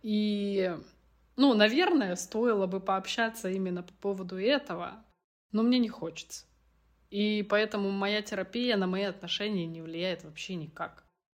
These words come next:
И, честно говоря, у меня даже нету... Когда у нас происходят какие-то конфликты, у нас нету там каких-то,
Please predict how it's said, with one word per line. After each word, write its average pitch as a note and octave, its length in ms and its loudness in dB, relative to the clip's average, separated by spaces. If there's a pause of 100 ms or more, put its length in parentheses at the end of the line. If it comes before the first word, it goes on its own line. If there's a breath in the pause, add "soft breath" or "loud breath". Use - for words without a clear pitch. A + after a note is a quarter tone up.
(140)
И, G#3+ 80 0
честно C#4+ 300 4
говоря, C4 220 4
у D4+ 40 6
меня B3+ 140 4
даже A3+ 260 -2
нету... A3 720 -2 (380)
Когда G#3+ 200 0
у A#3 40 2
нас A3+ 100 -4
происходят A#3+ 380 2
какие-то - 240 -12
конфликты, B3 680 -2
у F3+ 180 -2
нас B3 260 2
нету B3+ 300 0
там E3 260 -8
каких-то, E3 600 -14